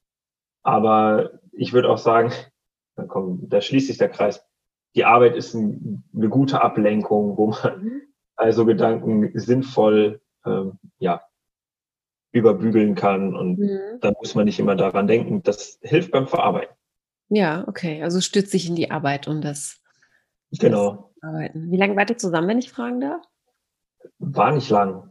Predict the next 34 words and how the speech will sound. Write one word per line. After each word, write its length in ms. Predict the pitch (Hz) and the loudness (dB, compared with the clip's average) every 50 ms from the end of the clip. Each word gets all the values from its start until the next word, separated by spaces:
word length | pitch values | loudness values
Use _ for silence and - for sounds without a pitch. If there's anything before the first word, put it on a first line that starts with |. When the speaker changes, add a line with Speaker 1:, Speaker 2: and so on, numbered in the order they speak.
| - - | -18 -16
Speaker 1:
Es 120 | 107 95 | -6 -2
waren 140 | 110 110 117 | 0 0 2
nur 80 | 120 113 | 2 0
ein 60 | 110 | 0
paar 120 | - 117 120 | 0 0 2
Monate, 440 | 123 127 135 135 135 - 135 - - - | 2 2 2 0 0 0 -2 -2 -2 -2
war 180 | - 110 110 | 0 2 4
nur 140 | 123 120 113 120 | 4 4 2 2
kurz. 460 | - - 135 123 - - - - - _ _ _ _ _ _ _ | 0 2 2 2 0 -2 -10 -20 -20 _ _ _ _ _ _ _
Speaker 2:
Mhm. 300 | 196 196 214 254 311 285 - _ _ _ _ _ _ _ _ _ _ _ _ | -4 -2 0 -2 -2 -4 -10 _ _ _ _ _ _ _ _ _ _ _ _
Speaker 1:
Aber 840 | - - 110 110 107 104 107 107 104 104 104 104 101 101 - - _ _ _ _ _ _ _ _ _ _ _ _ _ _ _ _ _ _ _ _ _ _ _ _ _ _ | -4 0 2 2 4 4 4 4 4 4 4 4 2 0 -4 -10 _ _ _ _ _ _ _ _ _ _ _ _ _ _ _ _ _ _ _ _ _ _ _ _ _ _
ja, 340 | - - - - - - _ _ _ _ _ _ - | -2 -2 -2 -2 -6 -12 _ _ _ _ _ _ -2
Speaker 2:
Aber 200 | 185 185 196 208 | 2 4 4 4
es 40 | 196 | 4
Speaker 1:
lassen 40 | 214 | 2
Speaker 2:
ist 60 | 214 - | 2 2
Speaker 1:
wir 80 | 233 | 2
Speaker 2:
ja 60 | 196 | 2
egal. 460 | 185 170 - 165 165 170 170 170 180 - _ | 2 2 2 2 2 2 0 -2 -6 -8 _
Genau, 260 | - 202 190 175 147 | 2 2 4 4 2
es 120 | 147 175 - | 0 -2 -4
ist 120 | 170 - | -4 -2
ja 80 | 202 160 | 0 0
egal, 320 | - 156 - 156 160 170 | 0 2 0 0 0 0
wie 100 | 170 175 | 0 0
Speaker 1:
Ja. 100 | 165 165 | 0 2
Speaker 2:
lange. 280 | 160 165 180 180 180 180 _ | 2 0 0 -2 -4 -6 _
Ähm, 420 | - 170 170 170 170 170 170 170 185 196 | -12 -12 -12 -12 -12 -12 -12 -12 -12 -12
es 120 | 190 - | -10 -10
ist 140 | 208 - - | -10 -6 -6
ja 220 | 175 165 165 165 | -6 -6 -6 -8
passiert 640 | - - - 175 - - 196 196 202 202 196 - - | -12 -12 -12 -8 -2 2 2 4 4 2 0 -4 -10
und, 200 | - 170 165 - - | -12 -12 -12 -12 -12
äh, 200 | - - - | -10 -10 -10